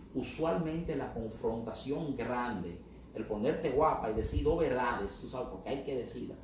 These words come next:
usualmente eso no va a resultar en gran bien, sobre todo en estos tiempos. El consejo es, eh, dejar que corra un poquito el tiempo y una vez las cosas se hayan enfriado, llamar la atención, decir, "Mi amor, ven acá", o sea,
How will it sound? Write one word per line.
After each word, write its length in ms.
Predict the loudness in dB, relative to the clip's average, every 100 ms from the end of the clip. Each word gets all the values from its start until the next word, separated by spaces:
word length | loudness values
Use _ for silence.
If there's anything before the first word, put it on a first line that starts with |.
| -14 -16 -12 -2
usualmente 920 | -2 0 2 2 2 2 0 -4 -4
eso 200 | -4 -4
no 120 | -2
va 140 | -2 -4
a 20 |
resultar 480 | -6 -8 -6 -4 -2
en 160 | -2 -2
gran 520 | -2 0 -2 -2 -4 -8 -14 -14 -10
bien, 560 | -2 4 4 2 -2 -4
sobre 300 | -4 -2 -2
todo 280 | -2 -2 -2
en 120 | -4
estos 340 | -6 -8 -10 -8
tiempos. 480 | -8 -8 -10 -8
El 100 | -8 -6
consejo 580 | -6 -4 -2 2 4 4
es, 120 | 2 -2 -8 -12 -14 -4
eh, 160 | -2 2
dejar 340 | 2 2 2
que 160 | 0 4
corra 220 | 4 4
un 120 | 0
poquito 360 | -2 -2 -2 -2
el 120 | -2
tiempo 440 | -2 -4 -4 -6 -8 -12 -14 -12 -2
y 60 | 0
una 200 | 2 2
vez 140 | 2
las 140 | 0 0
cosas 300 | 0 0 -4
se 100 | -2
hayan 240 | 0 0 -2
enfriado, 680 | -6 -6 -4 -2 0 0 -2 -10 -12 -4
llamar 380 | -2 0 0 0
la 80 | -4
atención, 560 | -4 -4 -4 -4 -4
decir, 180 | -4 -4
"Mi 60 | 0
amor, 220 | 0 0
ven 100 | -2
acá", 220 | -2 -4
o 40 | -2
sea, 300 | -2 -4